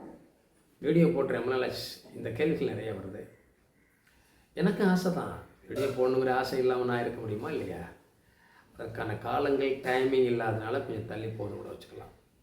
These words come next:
ரொம்ப மகிழ்ச்சி, சந்தோஷம். எல்லாருமே இப்ப பாத்தீங்கன்னா,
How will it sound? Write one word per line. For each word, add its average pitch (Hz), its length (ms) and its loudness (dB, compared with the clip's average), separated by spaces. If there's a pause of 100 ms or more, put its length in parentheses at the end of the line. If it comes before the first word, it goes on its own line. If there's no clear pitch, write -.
(140)
ரொம்ப 147 220 0
மகிழ்ச்சி, 139 420 2
சந்தோஷம். 117 760 -10 (1300)
எல்லாருமே 254 600 8
இப்ப 175 260 4
பாத்தீங்கன்னா, 170 640 4